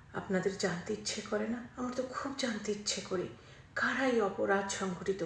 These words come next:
করলো, কে এই অর্ডার দিল এই গুলি করার? আমার ভীষণ জানতে ইচ্ছে করে। গত এগারো মাসে বাংলাদেশে আসলে প্রায় চার হাজার ছয়শো আটানব্বই জন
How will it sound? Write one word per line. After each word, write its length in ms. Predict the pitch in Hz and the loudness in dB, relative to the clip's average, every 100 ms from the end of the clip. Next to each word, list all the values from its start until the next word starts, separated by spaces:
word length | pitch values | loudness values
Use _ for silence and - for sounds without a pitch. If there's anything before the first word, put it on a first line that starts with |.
| - | -2
করলো, 280 | 180 175 185 - | -2 0 -2 -4
কে 120 | - | 0
এই 300 | 254 254 240 | 2 4 6
অর্ডার 420 | 175 185 220 202 | 6 4 2 2
দিল 240 | 180 170 - - - - - - | 0 0 0 -4 -12 -18 -6 2
এই 180 | 190 - | 2 4
গুলি 360 | 180 180 170 - - - | 2 2 -2 -8 -16 -4
করার? 300 | 190 196 226 - - - - - - - | -2 0 -4 -8 -14 -18 -20 -20 -20 -6
আমার 140 | 208 196 - | -4 -2 0
ভীষণ 420 | 202 - 233 226 | 0 2 4 4
জানতে 360 | 196 160 - - | 2 0 -2 -8
ইচ্ছে 300 | - - 175 | -4 -4 -4
করে। 260 | - - - - - - - - - - - - | -4 -8 -8 -14 -20 -20 -20 -20 -20 -20 -12 -2
গত 480 | 214 208 220 220 220 - - | -2 6 10 10 6 -4 0
এগারো 340 | 226 269 277 | 8 8 10
মাসে 500 | 247 151 147 - 160 - - - - - - - 214 | 6 4 2 2 2 0 -12 -20 -20 -20 -20 -10 0
বাংলাদেশে 800 | 208 202 208 - 202 - 214 | 2 2 2 2 0 2 2
আসলে 420 | 202 - 214 196 196 - - - | 2 2 8 8 6 -2 -14 -2
প্রায় 280 | 202 180 175 - | 2 2 2 4
চার 240 | 196 185 | 6 6
হাজার 300 | 190 196 175 170 | 4 4 4 2
ছয়শো 460 | - 180 190 - 208 - | 0 0 0 0 0 2
আটানব্বই 680 | 185 185 190 175 - 185 | 0 0 -2 -4 -2 -2
জন 240 | 175 170 | 0 0